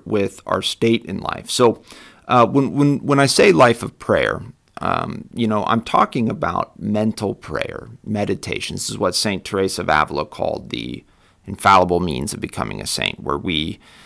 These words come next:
usually reflecting on, say, the Gospels, we, we, we, we take twenty, thirty minutes, we reflect on the Gospels, we speak to our Lord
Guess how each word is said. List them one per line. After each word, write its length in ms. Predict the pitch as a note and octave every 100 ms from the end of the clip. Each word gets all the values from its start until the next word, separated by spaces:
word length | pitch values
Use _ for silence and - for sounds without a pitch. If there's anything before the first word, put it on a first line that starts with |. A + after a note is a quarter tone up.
| - _
usually 600 | - A2+ A2+ A2 G#2 G2
reflecting 600 | - G2+ - G#2 - G2+
on, 480 | F#2+ F#2 F2+ F#2 - -
say, 260 | - G2+
the 100 | F2
Gospels, 560 | - G2 A#2+ - A2+ G2
we, 100 | G2
we, 200 | - C#2
we, 200 | D#2+ F#2+
we 160 | F2+
take 340 | F#2 G#2+ F#2+ -
twenty, 300 | A2 G#2 F#2+
thirty 280 | - F#2 F2+
minutes, 400 | G#2+ A2+ G#2 -
we 100 | E2
reflect 460 | - - A2+ -
on 80 | G#2+
the 80 | G2
Gospels, 640 | F#2 F#2+ - G2 G2 G2
we 100 | -
speak 460 | - - A#2+ A#2+ - _ _ - - -
to 100 | A2+
our 80 | G#2+
Lord 460 | G#2+ G#2+ G#2 G2+